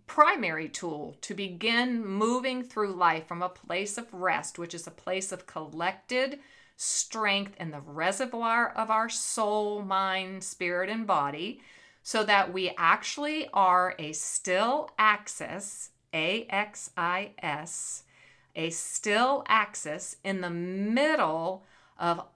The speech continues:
all the chaos of our circumstances right now,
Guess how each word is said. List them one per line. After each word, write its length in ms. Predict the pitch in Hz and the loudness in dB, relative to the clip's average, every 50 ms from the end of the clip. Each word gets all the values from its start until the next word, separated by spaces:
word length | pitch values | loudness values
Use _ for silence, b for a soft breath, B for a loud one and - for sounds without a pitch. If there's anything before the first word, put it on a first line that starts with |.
| _ _ | _ _
all 920 | 202 214 220 233 240 247 262 262 262 262 262 262 262 262 262 262 254 254 | 6 8 10 10 10 10 10 8 8 6 6 6 4 4 2 2 0 -2
the 100 | 247 240 | -4 -6
chaos 760 | 233 233 233 208 202 196 190 190 185 185 185 185 185 - - - | -6 -2 2 2 4 4 4 4 4 4 2 0 -4 -10 -10 -6
of 220 | - 175 170 165 | -4 -4 -2 0
our 140 | 170 160 160 | -2 -2 -2
circumstances 1120 | 160 - - 202 196 - 208 196 196 - - 196 185 185 185 185 - 185 175 170 170 - | -4 -4 -6 -6 -6 -6 -8 -6 -6 -4 -2 -2 -2 -2 -2 -6 -8 -8 -6 -8 -6 -4
right 240 | 175 160 160 - - | -4 -4 -4 -6 -4
now, 800 | 185 202 220 240 262 262 262 262 269 262 262 262 262 262 254 | -2 0 2 2 2 2 4 4 4 4 2 0 0 -4 -6